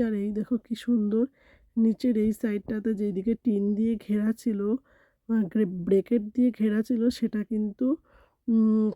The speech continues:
কাজ হচ্ছে সেখানে, আহ, মানে কাজ কর-, চলছে। আর এই সাইডে দেখো কি সুন্দর ভিউটা, রোদ উঠেছে। আর এই ওপর দিয়ে আমরা যাচ্ছি, এখানে আমি রিলস, গান আর ওর পাপার সাথে কতগুলো ভিডিও তুলে নিয়েছি।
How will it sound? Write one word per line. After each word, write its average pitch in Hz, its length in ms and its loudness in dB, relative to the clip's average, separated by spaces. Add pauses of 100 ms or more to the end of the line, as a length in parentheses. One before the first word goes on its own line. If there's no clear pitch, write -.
কাজ 220 380 0
হচ্ছে 208 340 -2
সেখানে, 214 500 0 (580)
আহ, 214 640 2 (380)
মানে 208 240 2 (120)
কাজ 214 320 -4
কর-, 233 200 -2
চলছে। 214 400 -2
আর 208 120 -2
এই 202 140 -2
সাইডে 208 400 -2
দেখো 208 300 -4
কি - 220 -8
সুন্দর 214 460 0
ভিউটা, 208 500 -2
রোদ 202 280 -2
উঠেছে। 220 420 0 (640)
আর 214 220 2
এই 208 180 2
ওপর 208 300 0
দিয়ে 220 300 -2
আমরা 202 260 -2
যাচ্ছি, 202 460 -6
এখানে 214 280 -2 (100)
আমি 208 240 0
রিলস, 214 520 0 (200)
গান 214 320 2 (600)
আর 226 160 2
ওর 208 120 2
পাপার 214 360 -4
সাথে 214 280 -2
কতগুলো 208 500 -4
ভিডিও 214 420 0
তুলে 226 300 0
নিয়েছি। 220 360 0